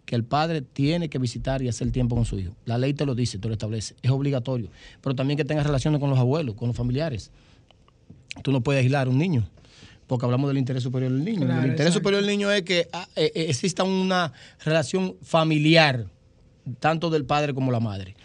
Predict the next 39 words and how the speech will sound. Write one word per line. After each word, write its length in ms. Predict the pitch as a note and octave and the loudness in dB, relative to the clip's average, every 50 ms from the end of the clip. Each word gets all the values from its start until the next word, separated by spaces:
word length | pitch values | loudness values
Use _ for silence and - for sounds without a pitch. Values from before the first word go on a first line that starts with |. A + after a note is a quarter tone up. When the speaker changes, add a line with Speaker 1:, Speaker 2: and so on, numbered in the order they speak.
| - - - - - - - - - | -20 -20 -20 -20 -20 -20 -20 -18 -6
Speaker 1:
Entonces, 580 | - C3 B2 C#3 C#3 C3+ E3 D#3+ - - - - - | -4 -2 0 0 0 0 0 0 0 -2 -8 -6 -6
ese 220 | C3+ - F3+ D#3 | -4 -2 -2 0
régimen 300 | D#3+ F3 F3+ F3+ F3 F3 | 2 2 2 2 2 0
de 40 | E3+ E3+ | 0 0
visita 340 | E3+ D#3 - F#3 D3 D3+ | 0 0 0 -2 0 2
es 60 | C#3+ D3 | 2 2
el 80 | D3 C3 | 2 2
plazo 400 | E3+ F#3 F#3 D3 A#2 C3 D3+ F#3 - - _ _ _ _ _ _ _ _ _ - | 0 0 0 0 0 -2 -6 -8 -10 -16 _ _ _ _ _ _ _ _ _ -14
que 140 | - - A2+ | -6 -4 -4
se 120 | - - A#2 | -2 0 -2
le 100 | A#2+ A#2 | 0 0
da 160 | B2 C3 C3 | 0 0 -2
al 300 | B2+ - B2 B2 A#2+ A#2 | -2 -4 -4 -2 -2 -2
padre 340 | - B2+ C#3 D#3+ D#3 D3 C3 | -2 -2 -2 0 0 -2 -2
que 120 | - C3+ | -2 -2
no 120 | C#3 C#3 | -2 -2
tiene 260 | B2+ C#3+ C#3+ C#3 C3+ B2+ | -2 -2 -2 -2 -2 -2
la 80 | A#2+ | -2
guarda 340 | A2+ A#2 B2 B2 A#2 A2 G#2+ | -2 0 0 0 0 -2 -4
o 40 | G#2 | -6
la 80 | G#2 | -8
custodia 520 | G2+ G#2+ G#2 - - A2 F#2 D2+ C#2+ - - _ _ _ _ _ _ - | -8 -10 -12 -8 -8 -8 -8 -8 -12 -16 -20 _ _ _ _ _ _ -6
para 180 | - A2+ A#2+ A#2 | -4 -2 -2 0
visitar 360 | A#2 A2 A2 A#2+ - B2 B2 | 0 0 -2 0 -2 0 0
a 80 | A#2+ | 0
su 140 | A2 - - | -2 -4 -6
hijo. 200 | D2+ C#2 - - - _ - - - - - - | -10 -10 -12 -16 -20 _ -20 -20 -20 -20 -20 -8
¿Qué 140 | - E3+ D3 | -8 -8 -6
pasa? 400 | - A#2+ E2+ D#2+ - - - - _ - - - - - _ - - - - - - - - - - | -4 -6 -6 -6 -10 -14 -18 -20 _ -20 -20 -20 -20 -20 _ -20 -20 -20 -20 -20 -20 -20 -20 -10 0
En 80 | B2+ | 2
muchos 260 | B2 C#3 C#3+ C#3+ B2+ A#2+ | 2 2 2 0 -4 -4
casos, 360 | - F2 D#2 - - - - - - - _ _ _ _ _ _ _ _ _ _ _ _ | -4 -8 -10 -10 -12 -16 -20 -20 -20 -20 _ _ _ _ _ _ _ _ _ _ _ _
te 120 | - - C3 | -6 -2 -2
lo 80 | C3 | 0
dieron 200 | B2+ C#3 C#3 D3+ D3 | 2 2 2 2 0
un 80 | C3 | 0
fin 120 | A#2 D3 C#3+ | 0 0 -2
de 80 | C3 | -2
semana 420 | A#2+ - C3 C#3+ D3 B2+ B2+ C#3 | -2 -2 -2 -2 -2 -4 -4 -6